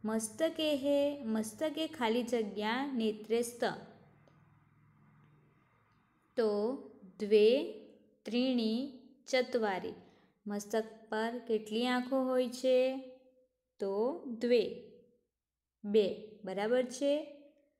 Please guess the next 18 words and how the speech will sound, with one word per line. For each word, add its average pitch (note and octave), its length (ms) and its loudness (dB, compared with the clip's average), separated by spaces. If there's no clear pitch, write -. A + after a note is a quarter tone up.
હવે G3+ 140 -2
બીજું G#3+ 440 -4
છે, D4 440 0
મસ્તકસ્ય D#4+ 800 -2
ઉપરી D4+ 440 -2
ખાલી B3 320 -2
જગ્યા A#3+ 560 2
સંતિ. A3+ 520 -2
મસ્તકની D#4 680 -2
ઉપર B3 440 -2
ખાલી A3+ 260 -2
જગ્યા A#3+ 360 0
હોય G3+ 520 -2
છે. - 760 -4
તો F#3+ 60 -6
શું C4+ 320 -2
હોય B3+ 220 2
છે? A#3+ 560 0